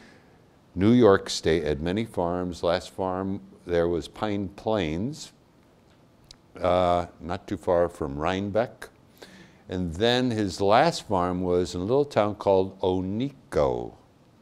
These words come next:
near s-, which is part of Sterling, near the Rhode Island border, near Econkill Turkey Farm.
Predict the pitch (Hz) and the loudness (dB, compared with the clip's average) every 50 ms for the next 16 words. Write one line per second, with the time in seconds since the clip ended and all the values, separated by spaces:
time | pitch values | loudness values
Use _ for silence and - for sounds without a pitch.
0 | - - - - - _ _ - 76 73 78 76 71 - - - _ _ _ _ | -20 -20 -20 -20 -20 _ _ -12 -8 -6 -6 -6 -6 -8 -12 -14 _ _ _ _
1 | _ _ _ - 76 82 80 - - 80 - - - 92 87 90 82 78 - - | _ _ _ -8 -6 -6 -6 -6 -10 -14 -12 -4 2 4 4 4 4 0 -6 -6
2 | - - - 110 104 104 110 117 127 147 165 180 190 - - - _ _ _ _ | -10 -6 0 0 2 2 2 2 0 -2 -2 -6 -10 -14 -18 -20 _ _ _ _
3 | _ - - 80 85 85 78 78 80 90 92 92 92 92 92 92 95 98 98 90 | _ -12 -6 -2 -2 0 0 2 6 6 8 10 10 8 8 8 4 0 -2 2
4 | 98 98 98 104 110 131 156 180 185 - - - - - - - - - - - | 4 4 6 6 6 4 2 -2 -4 -12 -18 -20 -20 -20 -20 -20 -20 -20 -20 -20
5 | - - - 95 90 92 - - - 131 127 127 - - 117 117 113 117 113 - | -20 -10 -4 -2 -2 -2 -2 -4 -6 -6 -6 -6 -6 -4 -2 0 0 0 -2 -4
6 | - - 123 123 120 127 127 127 - - 147 139 - - 151 131 - 151 143 143 | 0 4 6 6 6 6 4 2 -2 -4 -4 -4 -2 -4 -6 -2 2 2 2 4
7 | 151 156 165 180 180 | 2 -2 -4 -6 -8